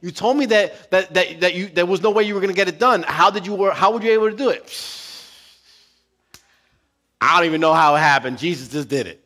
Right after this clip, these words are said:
Like, he, he made it happen. There's no explanation. There's no logic to it. There's no way I could even break it down. I, I could, I could,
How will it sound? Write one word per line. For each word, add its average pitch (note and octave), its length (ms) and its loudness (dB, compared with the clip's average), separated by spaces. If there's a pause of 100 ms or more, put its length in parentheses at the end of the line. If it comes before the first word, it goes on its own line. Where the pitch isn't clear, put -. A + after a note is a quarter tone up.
(400)
Like, C3+ 160 -2
he, E3+ 440 -10
he D#3 200 -10
made F3+ 260 0
it C3+ 80 -8
happen. B2 560 -2 (440)
There's E3 220 0
no F#3 180 2
explanation. F3 720 -2
There's D3+ 180 -4
no F#3+ 260 0 (100)
logic D#3+ 640 2
to C#3 160 -2
it. A#2+ 100 -6
There's D#3+ 220 -2
no G#3+ 180 2
way G#3 160 2
I G3+ 100 4
could A3 140 -4
even G3 240 -2
break F#3+ 220 2
it E3 120 -4
down. G3+ 200 4
I, E3 140 4
I D3 120 4
could, D#3+ 160 -2
I D#3+ 100 2
could, D#3 160 -2